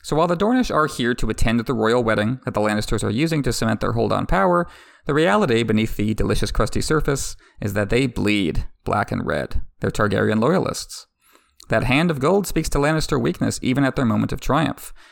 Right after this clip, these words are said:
Jaime has lost his sword hand, and even as he replaces it with a gold one, he feels alienated from his family and cause. There's that great line later about he's, he's lost everything, but they're still telling me we won this war. Next up is the cockatrice of House Gargolin.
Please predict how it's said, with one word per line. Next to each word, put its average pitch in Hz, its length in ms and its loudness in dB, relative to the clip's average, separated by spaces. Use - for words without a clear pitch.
Jaime 151 300 2
has 139 160 0
lost 139 220 2
his 143 120 -2
sword 147 240 2
hand, 73 320 -4
and 110 140 0
even 139 160 0
as 131 100 0
he 139 80 0
replaces 131 480 0
it 135 160 0
with - 220 -2
a 110 40 -2
gold 113 260 0
one, 110 320 0
he 131 120 -6
feels 185 380 0
alienated 104 540 0
from 110 180 -2
his 101 140 -2
family 101 440 -2
and 76 160 -8
cause. - 360 -2
There's 101 120 -6
that 107 120 -2
great 110 200 -2
line 107 180 0
later 104 220 0
about 98 180 -2
he's, 110 240 -6
he's 104 160 -2
lost 113 280 2
everything, 110 320 2
but 104 100 0
they're 98 60 -2
still 104 200 -2
telling 104 260 0
me 101 100 0
we 101 120 0
won 101 180 0
this 92 200 -6
war. - 420 -4
Next 123 260 -2
up 226 200 0
is 165 80 -4
the 160 80 -2
cockatrice 135 560 0
of 110 80 -2
House 104 260 0
Gargolin. - 460 -6